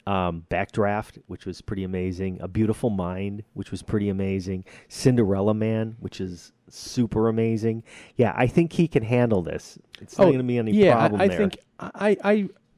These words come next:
Speaker 2: I would love to know
Speaker 1: Night Shift.
Speaker 2: I would love to know, like, what goes through your mind as a director when you're coming in and essentially taking over from somebody else. That recent
Speaker 1: I would bet he is, was very respectful of the process and made sure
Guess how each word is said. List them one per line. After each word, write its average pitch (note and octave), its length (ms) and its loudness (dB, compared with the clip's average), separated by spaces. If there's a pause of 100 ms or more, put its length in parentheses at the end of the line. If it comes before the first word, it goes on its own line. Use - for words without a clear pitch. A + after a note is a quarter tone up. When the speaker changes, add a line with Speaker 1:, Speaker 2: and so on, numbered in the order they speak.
(140)
Speaker 2:
I F3+ 120 4
would E3+ 120 4
love G3 300 2
to F#3 100 2
know G#2 600 6
Speaker 1:
Night A2+ 240 2
Shift. - 540 0 (420)
Speaker 2:
I D#3 60 8
would F3+ 120 6
love G#3+ 200 4
to G3+ 100 -4
know, G#2 440 4
like, G2 240 0 (320)
what A#2+ 300 2
goes A#2 240 4
through A2+ 140 2
your G2 160 2
mind F#2 400 0
as F2+ 100 -6
a F2+ 60 -4
director E2+ 500 -4
when E2 140 -6
you're E2+ 100 -8
coming F#2+ 360 -4
in F#2 140 -4
and F2 160 -6
essentially F#2 480 -6
taking F2 580 -8 (100)
over E2 340 -4
from - 180 -12
somebody E2+ 420 -6
else. D#2 440 -6 (640)
That G2 360 0
recent A#2+ 260 4
Speaker 1:
I D#3 80 8
would D#3+ 260 6
bet B2+ 320 2
he A#2 560 0
is, G#2 520 -2
was G2 180 -4
very A2 300 2
respectful A2+ 680 0
of G2+ 80 0
the G2 60 -4
process F#2+ 640 -4
and G2+ 140 -8
made G2 180 -6
sure G2+ 380 -2